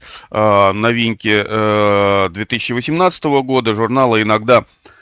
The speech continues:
неохотно, а, отдают самые последние номера. Ну вот, э, э, предыдущие номера,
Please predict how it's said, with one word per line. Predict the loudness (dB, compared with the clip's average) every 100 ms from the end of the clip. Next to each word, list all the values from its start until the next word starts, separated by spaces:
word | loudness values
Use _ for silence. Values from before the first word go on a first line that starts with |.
| _
неохотно, | -4 2 2 2 0 -2 0 -4 -2
а, | -2 0 -2
отдают | -4 -6 -2 0 -2 0
самые | 0 0 0
последние | -2 0 -2 2 0
номера. | 2 2 2 4 2
Ну | 0 0
вот, | 2 0 -2 -10
э, |
э, | -2 0 2 0 -4 -8 -6 -8 -6
предыдущие | -4 -4 -4 -6 -4 -4
номера, | -2 2 4 2